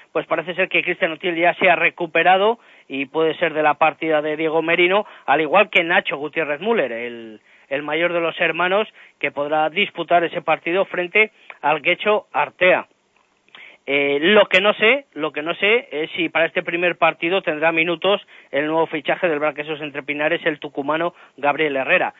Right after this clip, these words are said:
Eh, como ya comentábamos el martes, eh, un tres cuartos muy, muy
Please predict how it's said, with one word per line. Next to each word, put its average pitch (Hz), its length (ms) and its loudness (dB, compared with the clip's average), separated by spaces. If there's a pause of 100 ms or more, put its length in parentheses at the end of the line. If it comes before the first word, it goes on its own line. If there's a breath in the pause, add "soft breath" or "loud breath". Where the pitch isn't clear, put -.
(300 soft breath)
Eh, 113 340 -14
como 123 160 -12
ya 131 120 -6
comentábamos 143 600 -4
el 139 140 -4
martes, 156 560 -2
eh, 131 260 -4
un 147 240 -8
tres 175 300 2
cuartos 170 460 0
muy, 151 460 -4
muy 156 440 -4